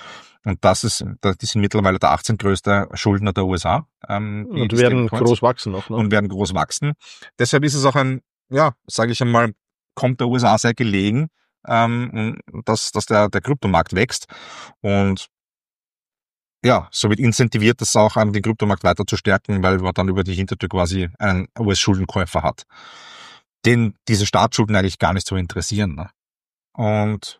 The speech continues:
Speaker 1: rennen da sogar die Tür ein, die Leute, ne? Mit den ganzen Bitcoin-Produkten und weiß ich nicht was.
Speaker 2: Ja, ja.
Speaker 1: Kannst du in der klassischen Finanz sogar noch Geld verdienen und schaffst du neue fiktive Ab-, Absatzmärkte, wo du, ähm, die M zwei Ge-,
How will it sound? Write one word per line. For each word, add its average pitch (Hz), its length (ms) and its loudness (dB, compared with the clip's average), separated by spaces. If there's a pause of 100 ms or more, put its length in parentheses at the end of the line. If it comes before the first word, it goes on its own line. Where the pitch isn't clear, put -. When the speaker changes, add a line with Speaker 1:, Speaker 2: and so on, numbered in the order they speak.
(120)
Speaker 1:
rennen 110 220 2
da 113 80 4
sogar 101 200 4
die 98 80 0
Tür 101 240 0
ein, 85 100 -4
die 90 60 0
Leute, 82 360 -4
ne? 98 120 -4
Mit 101 180 -10
den 92 100 -4
ganzen 92 240 -4
Bitcoin-Produkten 104 720 -2
und 95 80 -4
weiß 95 140 0
ich 107 60 0
nicht 101 140 -2
was. 101 160 0
Speaker 2:
Ja, 117 100 2 (100)
ja. 120 160 -4 (260)
Speaker 1:
Kannst 110 200 -2
du 113 40 -2
in 107 40 0
der 107 80 2
klassischen 107 400 0
Finanz 98 280 0
sogar - 180 0
noch 95 140 -2
Geld 110 200 0
verdienen 127 420 2 (600)
und 101 300 2
schaffst - 240 -2
du 110 40 -2
neue 101 200 4
fiktive 101 400 -2
Ab-, - 220 -2
Absatzmärkte, 107 720 0
wo 95 100 2
du, 95 180 2 (500)
ähm, 95 360 -2 (100)
die 101 220 -2
M 101 200 -4
zwei 95 160 0
Ge-, 190 280 -2